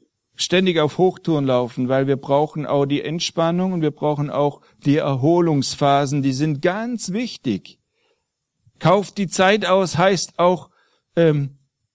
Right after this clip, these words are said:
dann, wenn ich schlafe, wirklich zu schlafen und nicht vielleicht nebenher, wenn ich ein Mittags-, äh,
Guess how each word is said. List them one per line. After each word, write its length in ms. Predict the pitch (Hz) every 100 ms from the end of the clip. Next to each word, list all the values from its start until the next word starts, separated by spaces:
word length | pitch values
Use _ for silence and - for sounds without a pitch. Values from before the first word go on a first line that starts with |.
| _ _ -
dann, 320 | 165 208 208
wenn 160 | 180 175
ich 160 | 151
schlafe, 480 | 175 165 175 175 165
wirklich 400 | 185 185 190 156
zu 140 | 185
schlafen 540 | 143 147 135 123 123 139
und 200 | 160 151
nicht 240 | 185 -
vielleicht 480 | - 175 165 160 -
nebenher, 600 | 165 170 175 160 170 170 _ _ _ _ _ _ -
wenn 240 | 151 151
ich 100 | 139
ein 120 | 143
Mittags-, 600 | 156 185 170 160 156 -
äh, 260 | 160 143